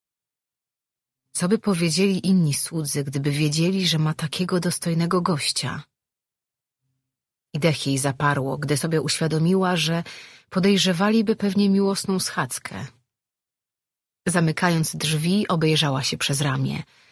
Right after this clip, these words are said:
W blasku niewielkiej lampy, której używała, by oświetlać sobie drogę przez sanktuarium,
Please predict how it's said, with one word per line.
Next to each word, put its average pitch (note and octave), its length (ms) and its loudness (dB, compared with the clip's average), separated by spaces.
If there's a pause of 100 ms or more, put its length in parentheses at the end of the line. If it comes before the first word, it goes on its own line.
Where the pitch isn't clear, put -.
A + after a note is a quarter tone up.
(480)
W D3+ 80 -2
blasku G#3 380 0
niewielkiej F3 540 2
lampy, D#3 480 -2
której C#3+ 380 -4
używała, D#3 760 -2
by D3 240 -8
oświetlać D3 600 -4
sobie C#3+ 220 -4
drogę D3 320 0
przez - 300 -4
sanktuarium, D3+ 840 -2